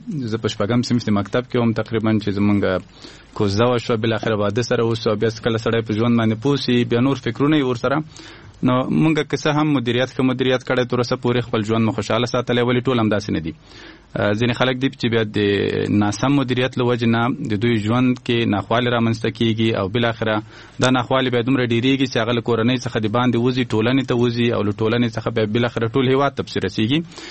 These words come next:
اه، چې په تاوتریخوالي باندې تمامېږي. اه، بل ټکی چې ډېر مهم دی، هغه دا ده چې د جنکۍ ولې په بدو کې ورکول کیږي.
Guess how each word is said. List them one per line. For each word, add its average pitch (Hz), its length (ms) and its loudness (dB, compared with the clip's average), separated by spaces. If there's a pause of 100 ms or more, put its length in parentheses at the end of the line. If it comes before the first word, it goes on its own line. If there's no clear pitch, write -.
(280)
اه، 110 340 2
چې 110 560 -2
په 113 120 0
تاوتریخوالي 113 600 -2
باندې 101 200 -2
تمامېږي. 98 480 0 (540)
اه، 123 100 0
بل 156 180 2
ټکی 180 260 -2
چې 147 160 -4
ډېر 165 120 2
مهم 147 220 2
دی، 143 80 0
هغه 135 160 0
دا 147 160 -2
ده 143 160 -2 (300)
چې 113 160 -4 (140)
د - 20 2 (200)
جنکۍ 113 400 0
ولې 147 260 2
په 113 60 -4
بدو 110 240 -2
کې - 80 -4
ورکول 95 420 -2
کیږي. 117 480 -2